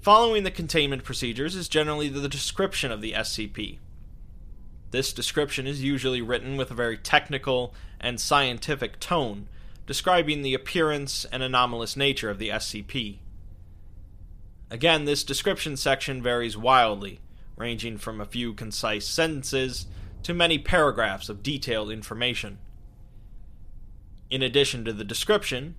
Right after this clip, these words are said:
many S C P entries will also include information such as where and how the S C P was first located, testing logs, exploratory logs for S C P locations, interviews, and any other information deemed important.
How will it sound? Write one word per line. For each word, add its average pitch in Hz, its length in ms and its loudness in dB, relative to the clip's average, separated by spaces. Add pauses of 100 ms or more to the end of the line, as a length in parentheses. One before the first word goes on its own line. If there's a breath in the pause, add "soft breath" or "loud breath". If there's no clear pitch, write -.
(120)
many 139 300 0
S 127 160 0
C 135 160 -2
P 127 320 -6
entries 123 460 -4
will 139 80 -2
also 120 320 -2
include 117 340 -6
information 110 680 -8
such - 260 -6
as 107 240 -6 (420 soft breath)
where 120 400 2
and 117 120 -4
how 117 220 4
the 117 180 -4
S 110 140 -2
C 117 120 -6
P 110 220 -6
was 104 160 -6
first 107 340 -6
located, 135 600 2 (800 soft breath)
testing 139 520 2
logs, 120 800 2
exploratory 131 840 2
logs 120 420 2
for 107 160 -6
S 110 160 -2
C 113 120 -6
P 113 200 -8
locations, 123 880 0 (500 soft breath)
interviews, 135 880 2 (200)
and 135 160 0
any 175 200 4
other 147 200 4
information 123 640 -2
deemed 104 300 -6
important. 113 680 2